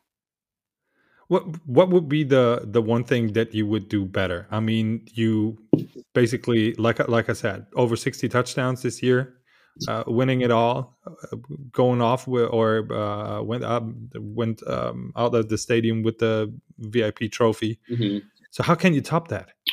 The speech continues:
Speaker 2: Um, well, you know, I think there's never, um, there's never, for me, there's never any complacency in life,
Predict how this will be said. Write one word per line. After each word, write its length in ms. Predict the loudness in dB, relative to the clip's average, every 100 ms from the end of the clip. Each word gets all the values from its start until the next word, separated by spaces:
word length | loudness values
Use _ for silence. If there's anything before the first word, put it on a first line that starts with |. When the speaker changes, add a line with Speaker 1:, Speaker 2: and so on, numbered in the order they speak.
| -8 _ 4
Speaker 2:
Um, 400 | 8 8 6 6
well, 100 | 6
you 120 | 8
know, 220 | 8 8
I 80 | 6
think 440 | 6 4 2 -8 -10 -8 8
there's 240 | 8 8
never, 720 | 4 6 4 6 6 6 4 -4 -20 _ -4
um, 580 | -2 0 -2 -4 -10 _ _ _ _
there's 220 | 4 4 6
never, 720 | 6 6 6 6 6 2 _ 0
for 140 | 2
me, 540 | 4 4 4 4 0 -6 0
there's 240 | 2 4
never 300 | 4 4 2
any 220 | 0 0
complacency 920 | -2 -6 -6 2 2 2 -6 -2 -2 -2
in 140 | -2
life, 240 | -4 -6